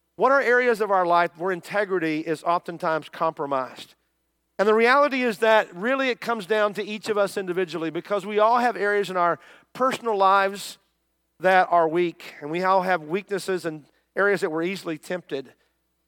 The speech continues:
And what may be a struggle to me may not be a struggle to you at all. When I, if I were to say, "This is where I struggle," you would say, "Well, I think that's ridiculous. You're so immature. That, I, that doesn't bother me at all." And the, the, the reverse may be true as well.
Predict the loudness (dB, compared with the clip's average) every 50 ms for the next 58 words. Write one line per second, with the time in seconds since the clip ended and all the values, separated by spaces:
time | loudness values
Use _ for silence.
0 | _ 0 2 4 4 4 4 2 0 2 0 0 0 -2 0 0 0 0 2 0
1 | -2 -4 -4 -4 -2 -2 -2 -2 -2 -2 -4 -4 -2 -2 0 0 2 2 0 0
2 | 0 -2 -2 -2 -2 -2 -2 -2 -2 -2 -2 -4 -6 -8 -8 -4 -2 2 4 4
3 | 4 4 4 2 0 -2 -2 -4 -4 -4 -4 -6 -6 -8 _ _ -10 -4 0 2
4 | 4 4 4 2 0 -2 0 0 0 0 2 0 -2 -2 -2 -6 -6 -2 0 2
5 | 2 0 0 0 0 0 2 2 0 -2 -4 -6 -6 -2 -2 -2 0 -2 -4 -6
6 | -8 _ _ _ _ _ _ _ _ -8 -6 -4 -4 -4 0 0 0 0 -2 -4
7 | -10 -6 -4 -2 -2 -2 -4 -6 -6 -6 -6 -6 -8 -12 -8 -4 -2 -2 -2 -2
8 | -4 -6 -8 -10 -8 -6 -2 -2 -2 0 0 0 0 0 0 -2 -2 -2 -4 -4
9 | -2 -4 -4 -6 -2 0 2 2 2 0 -2 -4 -2 -2 0 2 2 2 2 0
10 | -2 -6 _ _ _ _ _ _ _ _ _ _ _ _ 0 0 0 0 -2 -6
11 | -6 -2 -2 -2 -2 0 -2 -2 -2 0 -2 -2 -2 -2 0 0 0 0 -2 -2
12 | -4 -4 -4 -4 -6 -6 -4 -4 -2 -2 -2 -2 -2 0 2 2 2 2